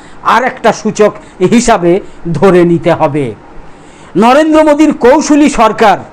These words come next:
জানে এবং ফিলিস্তিনে ঘটে যাওয়া গণহত্যার নিরিখেও বুঝতে পারে যে আন্তর্জাতিক মঞ্চে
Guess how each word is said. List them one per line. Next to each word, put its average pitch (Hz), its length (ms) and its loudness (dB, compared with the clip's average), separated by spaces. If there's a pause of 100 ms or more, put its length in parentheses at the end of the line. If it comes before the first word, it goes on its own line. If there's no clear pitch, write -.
(600)
জানে 247 420 2 (380)
এবং 226 180 4 (100)
ফিলিস্তিনে 294 600 2
ঘটে 214 280 2
যাওয়া 262 240 4
গণহত্যার 262 720 2
নিরিখেও 285 480 2
বুঝতে 302 380 2
পারে 160 240 -2 (760)
যে 165 160 0 (160)
আন্তর্জাতিক 262 840 0
মঞ্চে 220 460 2